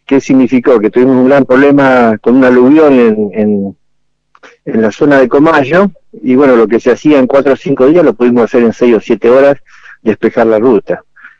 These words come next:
Esto es muy significante, y también le habilitamos un tramo por arriba, porque, bueno,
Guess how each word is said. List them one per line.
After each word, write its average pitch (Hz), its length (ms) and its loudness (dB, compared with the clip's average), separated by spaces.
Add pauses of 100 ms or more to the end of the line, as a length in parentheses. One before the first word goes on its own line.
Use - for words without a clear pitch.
(220)
Esto 120 280 -4
es 127 60 0
muy 123 140 0
significante, 107 680 -4
y 95 40 -2
también 104 500 -2
le 104 60 -4
habilitamos 113 580 0
un 110 80 0
tramo 127 300 0
por 110 140 0
arriba, 143 420 2
porque, 101 400 -6
bueno, 104 240 -4